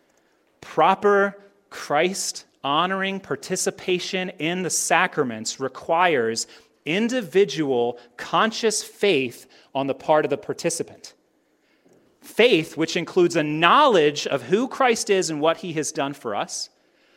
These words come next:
involves an acceptance in the heart and a trust, head,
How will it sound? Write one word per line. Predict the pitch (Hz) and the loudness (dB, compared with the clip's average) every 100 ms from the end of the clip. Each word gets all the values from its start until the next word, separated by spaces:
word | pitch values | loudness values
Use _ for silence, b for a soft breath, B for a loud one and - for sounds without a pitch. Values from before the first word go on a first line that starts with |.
| _ | _
involves | - 143 175 226 220 | -8 0 4 4 4
an | 196 | 0
acceptance | 156 - - - 277 285 190 143 185 - - b b | 0 -2 0 2 2 2 0 0 0 -2 -4 b b
in | 170 214 | 0 2
the | 202 | 2
heart | - 240 175 190 - | 2 4 4 2 -2
and | 185 | 0
a | 185 - | 0 0
trust, | - - - 233 254 - - - - _ _ _ | -4 -6 0 4 4 2 -2 -4 -10 _ _ _
head, | 147 175 208 | 2 2 2